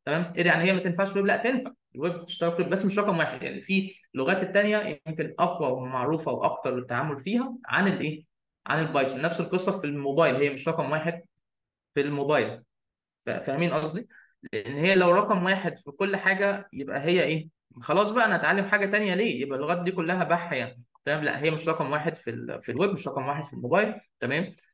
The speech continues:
بس تقدر تعمل بيها برامج ويب قويه، تقدر تعمل بيها برامج موبايل برضه محترمه. تمام؟ وفي نفس الوقت هي رقم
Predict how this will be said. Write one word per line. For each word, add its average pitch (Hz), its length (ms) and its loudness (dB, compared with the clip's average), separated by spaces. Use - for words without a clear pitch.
بس 151 260 -2
تقدر 160 360 2
تعمل 165 200 2
بيها 170 140 2
برامج 156 300 0
ويب 156 180 -4
قويه، 143 440 2
تقدر 160 280 0
تعمل 151 220 -6
بيها 151 220 0
برامج 127 420 -2
موبايل 135 380 0
برضه 135 260 -4
محترمه. 117 600 -2
تمام؟ 117 300 -6
وفي 160 260 0
نفس 185 160 0
الوقت 190 180 4
هي 196 100 8
رقم 190 320 4